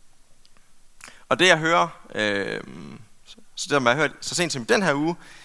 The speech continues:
fra, øh, fra en pige, som har arbejdet i nogle af verdens brandpunkter, det er, at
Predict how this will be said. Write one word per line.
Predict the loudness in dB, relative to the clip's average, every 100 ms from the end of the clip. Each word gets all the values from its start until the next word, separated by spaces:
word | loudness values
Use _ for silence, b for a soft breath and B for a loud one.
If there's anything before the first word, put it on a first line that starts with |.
| B -10
fra, | 4 6 6 2
øh, | -2 -4 -4
fra | 0 0
en | 0
pige, | -4
som | -2 0
har | 4
arbejdet | 6 8 6 2 0 -8 -8
i | -6 -4
nogle | -2 2
af |
verdens | 4 4 2 -4
brandpunkter, | 0 0 0 -6 -4
det | 0
er, | 4 4
at | 2 -2